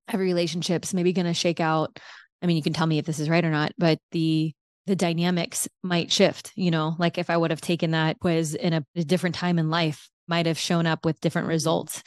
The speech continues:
Speaker 1: I mean,
Speaker 2: Yeah.
Speaker 1: is, do you see that as if somebody takes
Speaker 2: Oh,
Speaker 1: it
Speaker 2: yeah.
Speaker 1: and then, like, five plus years later, like, or a few years later, or even six months later, depending on how much they've ex-, been expressing and opening and exploring, that some of their results shift?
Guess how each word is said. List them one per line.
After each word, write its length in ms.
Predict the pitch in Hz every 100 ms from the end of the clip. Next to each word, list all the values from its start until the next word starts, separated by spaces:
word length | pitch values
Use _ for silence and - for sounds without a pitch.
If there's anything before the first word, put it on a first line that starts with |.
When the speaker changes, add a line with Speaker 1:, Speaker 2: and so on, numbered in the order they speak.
| - - _ _ 175
Speaker 1:
I 60 |
mean, 160 | 180 170
Speaker 2:
Yeah. 160 | 170 151
Speaker 1:
is, 40 |
do 120 | 156 180
you 80 | 175
see 220 | - 165
that 260 | 175 269
as 140 | 208 165
if 140 | 165
somebody 360 | - 175 170 170
takes 280 | - 170 339
Speaker 2:
Oh, 80 |
Speaker 1:
it 100 | 381
Speaker 2:
yeah. 300 | 359 359 170 190
Speaker 1:
and 140 | 185
then, 60 | 180
like, 160 | 175
five 460 | - 170 165 160 - - -
plus 320 | - 170 -
years 240 | 165 156
later, 280 | 165 170 170
like, 280 | 165 160 - _ -
or 80 |
a 40 | 170
few 220 | - 190
years 260 | 175 170 160
later, 140 | 165
or 40 | 170
even 180 | 175
six 240 | 165 202 -
months 320 | 196 208 -
later, 300 | 180 160 160
depending 340 | 175 190 180
on 280 | 170 160 160
how 220 | 151 160
much 220 | 165 160 -
they've 200 | 170 160
ex-, 140 | -
been 180 | - 180
expressing 640 | 175 - 233 202 185 170 165
and 120 | -
opening 460 | 214 208 180 165 165
and 80 | 175
exploring, 640 | - 233 226 190 151 151 - - - -
that 140 | 175
some 140 | - 170
of 80 |
their 140 | 170 160
results 300 | 156 160 -
shift? 320 | 180 226 -